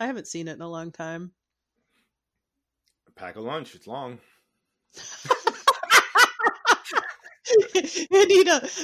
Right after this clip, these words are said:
Speaker 1: I'll have to have one of those, um, <laughs> I have to have a Saint Bernard come find me some, some whiskey.
Speaker 2: <laughs>
Speaker 1: With a
Speaker 2: Yeah, with the, with the, with the spiked hot chocolate.
Speaker 1: Yeah.
Speaker 2: Yeah,
Speaker 1: Uh,
Speaker 2: definitely.
Speaker 1: <laughs>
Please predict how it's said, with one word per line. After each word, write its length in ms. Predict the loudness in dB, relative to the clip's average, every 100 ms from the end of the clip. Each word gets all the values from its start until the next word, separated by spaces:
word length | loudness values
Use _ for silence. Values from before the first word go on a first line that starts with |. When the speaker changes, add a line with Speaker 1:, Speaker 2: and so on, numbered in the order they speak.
| 0
Speaker 1:
I'll 220 | 2 4
have 180 | 4 2
to 140 | 0
have 240 | 0 0 0
one 140 | -4
of 80 | -4
those, 280 | -4 -4 -4
um, 360 | -2 -2 -4 -12 _ -20 -20
<laughs> 360 | _ _ _ -2
I 60 |
have 360 | 2 2 4 2
to 80 | 2
have 80 | 0
a 40 |
Saint 300 | 0 -4 -4
Bernard 400 | -6 -6 -6 -6
come 160 | -6 -6
find 280 | -4 -4 -6
me 120 | -8
some, 200 | -6 -6
some 240 | -2 -2
whiskey. 300 | -2 -4 -2
Speaker 2:
<laughs> 0 |
Speaker 1:
With 400 | 0 2 2 4
a 120 | 2 2 -4 -2 -2 -2 -2 -4 _ _ -20 -10
Speaker 2:
Yeah, 220 | -2 0
with 140 | 0 -2
the, 160 | -2
with 180 | -4 -6
the, 320 | -4 -4 -4 -8
with 100 | -6
the 80 |
spiked 380 | -8 -2 -2 0
hot 240 | -2 -4 -2
chocolate. 500 | -2 -2 -2 -6 -8 _ _ _ _ _ _
Speaker 1:
Yeah. 380 | -4 -2 -2 -6 -12 _ _ -18
Speaker 2:
Yeah, 300 | -10 -10 -10 -12
Speaker 1:
Uh, 140 | -12
Speaker 2:
definitely. 460 | -10 -10 -12 -18 -18 _ _ _ _ _ _ _ -8
Speaker 1:
<laughs> 720 | -8 -4 -4 -4 -8 -8 -8